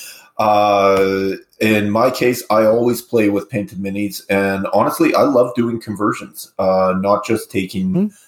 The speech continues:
Speaker 1: those minis themselves, but also, uh, adding,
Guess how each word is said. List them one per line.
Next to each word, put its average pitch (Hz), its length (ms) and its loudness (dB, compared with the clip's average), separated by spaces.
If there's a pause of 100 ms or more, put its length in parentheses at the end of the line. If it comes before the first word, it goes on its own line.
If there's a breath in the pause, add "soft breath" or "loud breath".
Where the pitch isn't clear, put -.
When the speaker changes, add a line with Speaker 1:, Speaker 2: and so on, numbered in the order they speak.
(100)
Speaker 1:
those 104 240 0
minis 104 260 0
themselves, 98 640 0 (360)
but 98 320 0
also, 101 640 2 (200)
uh, 92 760 2
adding, 95 520 0